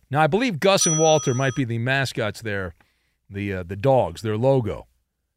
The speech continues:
And, uh, so thanks, uh, to, uh, Becky in, uh, Nebraska there. She's a big fan of the radio show, and her son listens all the time. And so, uh, I wanna thank them for sending this. And we will try these. Uh, you have some, Eddie. Coop's got some. I have some.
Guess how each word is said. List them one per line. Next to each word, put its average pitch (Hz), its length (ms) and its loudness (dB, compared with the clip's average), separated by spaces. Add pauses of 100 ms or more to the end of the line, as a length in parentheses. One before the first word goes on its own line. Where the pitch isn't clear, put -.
(440)
And, 90 460 -10
uh, 85 100 -12
so 101 220 -8
thanks, 135 440 -4
uh, 107 260 -6
to, 107 400 -4
uh, 101 80 -6
Becky 147 600 0
in, 123 320 -4
uh, 113 140 -4
Nebraska 165 580 2
there. 156 400 2
She's 131 140 -10
a 110 40 -10
big 123 160 -6
fan 120 240 -4
of 110 60 -6
the 107 80 -6
radio 113 280 -2
show, 104 320 -4
and 95 120 -6
her 98 60 -8
son 110 360 -6
listens 101 320 -10
all 98 140 -10
the 95 80 -8
time. 87 360 -12
And 85 100 -14
so, 80 260 -14 (680)
uh, 87 120 -12
I - 20 -10
wanna 90 220 -10
thank 92 240 -10
them 87 180 -12
for 87 140 -14
sending 95 340 -8
this. 120 180 -8
And 120 120 -4
we 127 100 0
will 131 160 2
try 147 380 -2
these. 180 320 -8
Uh, 127 280 -6
you 120 200 -6
have 147 180 -6
some, 143 220 -6
Eddie. 151 220 -4
Coop's 151 280 -8
got 135 240 -4
some. 135 400 -2
I 127 220 -2
have 127 240 -4
some. 120 480 -2